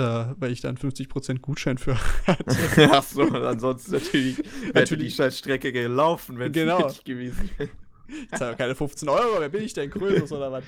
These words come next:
Speaker 2: Ja, Digga. Geht ja
Speaker 1: Ja.
Speaker 2: gar nicht klar.
Speaker 1: Naja, auf jeden Fall kamen wir dann an und war, hat, wir haben aber auch nichts verpasst. Wir haben im Endeffekt einfach eine Stunde auf unser Essen gewartet und der Typ, der, ähm, ihr dann, ähm,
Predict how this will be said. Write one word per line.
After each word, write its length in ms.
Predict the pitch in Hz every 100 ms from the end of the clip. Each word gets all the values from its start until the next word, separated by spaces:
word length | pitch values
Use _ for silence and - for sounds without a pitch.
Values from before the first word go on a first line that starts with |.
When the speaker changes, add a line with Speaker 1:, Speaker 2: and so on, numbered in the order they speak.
| - -
Speaker 2:
Ja, 320 | 139 123 123
Digga. 340 | - - - - _ _ _ -
Geht 140 | - -
ja 60 |
Speaker 1:
Ja. 60 | 135
Speaker 2:
gar 140 | 123
nicht 180 | 117 -
klar. 260 | - - - - - - - - -
Speaker 1:
Naja, 220 | 226 143
auf 140 | 139
jeden 120 | 175
Fall 120 | 160 151
kamen 220 | 156 147
wir 80 | 139
dann 120 | 135
an 200 | 143 156 _ _ _
und 500 | - 131 127 123 - - - -
war, 180 | - 151 160
hat, 180 | 165 156
wir 80 |
haben 120 | 175 175
aber 120 | 147
auch 80 | 143
nichts 200 | 160 -
verpasst. 380 | 135 147 -
Wir 40 | 135
haben 120 | 131
im 40 |
Endeffekt 340 | 127 135 143 -
einfach 200 | 143 135
eine 60 |
Stunde 300 | 127 - 143 135
auf 100 | 135
unser 200 | 127 131
Essen 220 | 127 147
gewartet 460 | 135 135 135 147
und 340 | - 131 131 -
der 120 | 139
Typ, 340 | - 139 _
der, 540 | 139 131 131 143 135 127
ähm, 100 | - -
ihr 180 | 151
dann, 400 | 139 135 131 131 -
ähm, 320 | 147 127 123